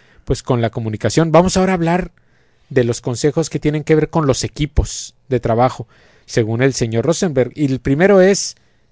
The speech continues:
contrate bien. La regla de oro de él es, no contrate burros.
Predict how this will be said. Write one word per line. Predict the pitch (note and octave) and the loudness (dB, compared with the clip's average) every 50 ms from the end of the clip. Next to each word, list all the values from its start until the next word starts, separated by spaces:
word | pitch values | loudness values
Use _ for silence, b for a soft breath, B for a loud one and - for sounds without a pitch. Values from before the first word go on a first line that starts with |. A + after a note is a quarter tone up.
| _ | _
contrate | - C#3+ C3+ A#2+ - - C#3+ C3 B2 - - F3 | 0 2 2 2 4 4 4 4 2 0 -2 -2
bien. | D3+ C3+ G#2+ F#2+ F2 - - _ _ _ _ _ _ _ _ _ _ _ _ _ _ _ _ _ | 0 0 -2 -4 -6 -12 -20 _ _ _ _ _ _ _ _ _ _ _ _ _ _ _ _ _
La | - C3 B2 | -2 -2 2
regla | B2+ C#3+ D#3+ E3+ G3 G3+ F#3+ | 2 2 2 4 4 4 6
de | E3+ D3+ | 6 6
oro | D#3 E3+ F3+ F3 | 6 6 6 4
de | E3+ D#3+ D#3+ | 4 4 4
él | D#3+ E3+ | 4 2
es, | E3 C#3+ - | 0 0 0
no | D#3+ C#3 C3+ | 0 0 0
contrate | - F3 E3+ D3+ - F3 E3+ - _ F#3+ F#3 | 2 0 0 2 2 2 2 2 _ 0 0
burros. | F3 D#3 D3 C#3+ E3+ - - C#4 C#4 C4+ A#3 - - - - | 2 2 4 2 2 2 2 2 2 2 0 -2 -6 -10 -8